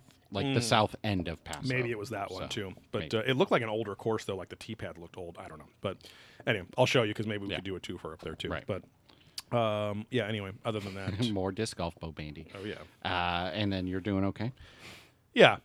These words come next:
Speaker 2: Um, yeah, this weekend was actually pretty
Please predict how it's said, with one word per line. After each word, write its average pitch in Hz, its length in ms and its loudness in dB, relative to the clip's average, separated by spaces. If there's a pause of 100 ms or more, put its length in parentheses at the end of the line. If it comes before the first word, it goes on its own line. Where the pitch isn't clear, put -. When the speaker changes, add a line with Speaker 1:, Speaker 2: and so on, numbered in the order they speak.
(100)
Speaker 2:
Um, 117 680 6
yeah, 123 180 4
this 110 160 -2
weekend 113 260 0
was 101 120 -4
actually 98 240 -6
pretty 92 460 -6